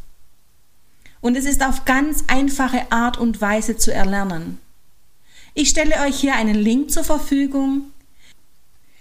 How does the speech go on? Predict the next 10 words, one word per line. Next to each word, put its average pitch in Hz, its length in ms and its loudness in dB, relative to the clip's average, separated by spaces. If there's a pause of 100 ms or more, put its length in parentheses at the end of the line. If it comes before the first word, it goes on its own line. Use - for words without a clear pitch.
(280)
Klicke 311 300 0
ihn 233 200 2
an 226 320 0 (440)
und 349 160 -4
informiere 320 720 0
dich 196 480 -4
über 202 300 -2
dieses 247 760 -2
einzigartige 185 1080 -2
Tool 175 400 -4